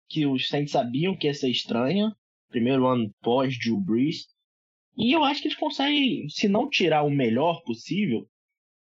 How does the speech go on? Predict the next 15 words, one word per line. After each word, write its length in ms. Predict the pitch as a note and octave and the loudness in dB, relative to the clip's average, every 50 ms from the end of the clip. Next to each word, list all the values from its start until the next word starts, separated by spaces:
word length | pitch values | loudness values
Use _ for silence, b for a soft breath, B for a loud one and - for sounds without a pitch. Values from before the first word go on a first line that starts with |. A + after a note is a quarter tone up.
| _ - | _ 0
porque 460 | - A#2 - - C3 B2+ B2+ A#2+ G#2+ | 0 0 0 0 0 0 2 0 0
pelo 180 | - C#3 C3 C3 | 0 0 2 2
menos 220 | C3 C3+ C3+ D3 | 2 2 2 2
eu 80 | C#3 C#3+ | 2 2
acho 140 | C3 C3 - | 2 2 0
que 60 | C3 | -2
eles 120 | B2+ A#2+ | -4 -2
gostariam 500 | - C#3 C3 - - B2+ A#2+ A#2+ B2 A#2+ | -2 -2 -4 0 0 0 0 2 0 -2
de, 240 | A#2 A2+ A#2 A#2 A2+ A2 | -2 -2 -2 -4 -4 -4
de 120 | G#2+ - | -8 -10
saber 440 | - - C3+ A#2+ G#2+ G#2 C#3+ F#3+ C4 | -4 -2 0 0 2 2 2 2 0
se 100 | C4 D3 | 0 0
o 20 | A#2+ | -2
James 220 | C3+ C#3 C#3 C3 | 0 0 0 0
Winston 320 | C3+ C3+ C3 - B2+ B2+ | 0 0 0 -2 -4 -6